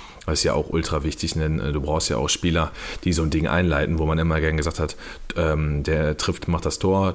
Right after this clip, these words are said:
der den Ball spielt vorher, ist Vorlagengeber und der andere hat's eingeleitet. Also Tore eingeleitet hat er sicherlich genug. Und, ähm, ich hab mir einfach mal den Spaß gemacht, weil er dann noch, ja, eine vernünftige oder eine erfolgreichere Zeit war. Wir sind zumindest aufgestiegen. Hat dann in der Zeit beispielsweise noch mit Flecken zusammengespielt oder mit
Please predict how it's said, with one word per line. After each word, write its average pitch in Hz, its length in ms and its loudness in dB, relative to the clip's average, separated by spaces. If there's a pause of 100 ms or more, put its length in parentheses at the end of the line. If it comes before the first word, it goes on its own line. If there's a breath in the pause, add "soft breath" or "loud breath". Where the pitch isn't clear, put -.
der 76 320 0
den 78 160 0
Ball 80 160 2
spielt - 240 -2
vorher, 80 180 2
ist - 260 -2
Vorlagengeber 87 680 2
und 78 100 2
der 73 80 2
andere 82 180 2
hat's 76 120 -4
eingeleitet. 95 580 2 (320 loud breath)
Also 82 160 2
Tore 76 300 2
eingeleitet 78 520 2
hat 80 120 0
er 78 100 2
sicherlich 78 360 0
genug. - 320 2 (460 loud breath)
Und, 82 440 2
ähm, 82 400 2 (320)
ich - 100 -2
hab - 140 -2
mir 85 160 2
einfach 87 160 2
mal 85 140 4
den 80 100 2
Spaß - 320 0
gemacht, 82 340 0
weil 78 120 2
er 78 60 2
dann 76 180 0
noch, 76 180 0 (100)
ja, - 140 -6
eine 71 240 -4 (300)
vernünftige 80 640 0
oder 78 100 2
eine 73 120 2
erfolgreichere 78 760 0
Zeit 76 280 -2
war. 80 200 0
Wir 78 80 -2
sind 78 100 -6
zumindest 78 260 0
aufgestiegen. 78 520 0 (560 loud breath)
Hat - 180 0
dann 82 140 2
in 80 80 4
der 78 100 2
Zeit 78 220 2
beispielsweise 78 400 2
noch 85 80 4
mit 85 100 4
Flecken 80 320 0
zusammengespielt 76 720 2
oder 78 180 2
mit 80 260 2